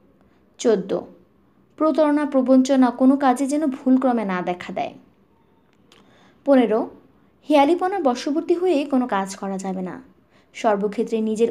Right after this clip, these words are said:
ওজন বজায় রাখতে হবে। সঠিক কাজের মূল্য সর্বক্ষেত্রে দিতে হবে। কোনো কাজে অমনোযোগী হলে চা-, চলবে না। ষোলো, ভালোবাসা, স্নেহ, মমতাবোধ সকলের জন্য।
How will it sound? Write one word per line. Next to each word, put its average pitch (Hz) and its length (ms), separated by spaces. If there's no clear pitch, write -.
ওজন 247 320
বজায় 208 300
রাখতে 190 280
হবে। 185 340
সঠিক 294 400
কাজের 285 320
মূল্য 277 400
সর্বক্ষেত্রে 240 680
দিতে 190 220
হবে। 190 340
কোনো 311 240
কাজে 294 300
অমনোযোগী 254 540
হলে 285 240
চা-, 190 400
চলবে 208 300
না। - 200
ষোলো, 214 420
ভালোবাসা, 226 600
স্নেহ, 240 360
মমতাবোধ 226 640
সকলের 226 520
জন্য। 170 380